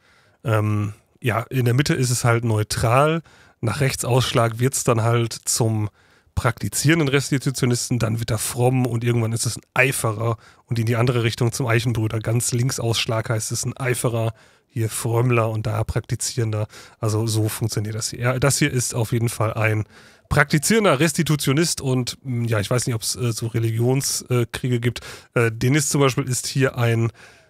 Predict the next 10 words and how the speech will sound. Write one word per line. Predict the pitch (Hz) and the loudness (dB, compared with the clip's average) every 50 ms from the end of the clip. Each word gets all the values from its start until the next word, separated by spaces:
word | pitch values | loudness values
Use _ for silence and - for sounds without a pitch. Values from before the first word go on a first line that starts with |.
| _ _ _ - | _ _ _ 0
Eichenbrüder-Eiferer. | - 117 135 147 - 160 143 131 123 123 120 113 123 143 139 131 113 104 - 113 117 170 151 - 180 160 175 180 208 226 220 180 - _ - - - _ _ _ _ _ _ _ _ _ _ _ - | 4 4 4 4 4 2 0 0 0 0 0 2 2 4 4 4 4 2 2 0 0 0 2 2 0 0 0 0 -2 -2 -4 -8 -16 _ -20 -20 -20 _ _ _ _ _ _ _ _ _ _ _ -2
<laughs> | - 110 - - - _ - - - - - - _ _ _ _ _ - | 0 0 0 -2 -10 _ -20 -20 -20 -20 -20 -20 _ _ _ _ _ 0
Ich | 151 147 131 | 2 4 4
hoffe | 147 147 151 156 127 123 | 4 4 2 0 0 0
wirklich, | 123 131 127 - 131 127 120 - - - | 0 -2 0 0 2 2 2 0 -2 -2
ah | - 131 | 0 2
ja, | 139 127 | 2 2
der | 113 120 | 2 0
ist | 127 127 - | 0 0 0
sogar, | 143 131 131 123 120 120 120 120 113 | 0 2 4 6 6 6 4 2 -2